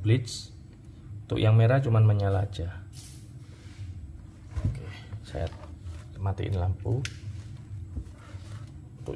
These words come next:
nyalanya, us, terang sekali. Seperti itu ya. Duh.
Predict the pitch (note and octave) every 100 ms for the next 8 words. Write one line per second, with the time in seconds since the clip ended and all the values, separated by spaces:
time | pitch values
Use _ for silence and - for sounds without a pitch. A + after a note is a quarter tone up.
0 | A2+ G2+ G2+ G#2 A#2 B2+ C3 - - -
1 | - C3 A#2 - - - - - - -
2 | - F#2+ - - C3+ C#3 C3+ C3 C3 C3+
3 | - - - - - - - - - -
4 | - - - - - - - - - -
5 | - - - - - - - - - -
6 | - - - - - G#2+ G#2+ G#2+ A#2+ -
7 | - - - - - - - G#2+ -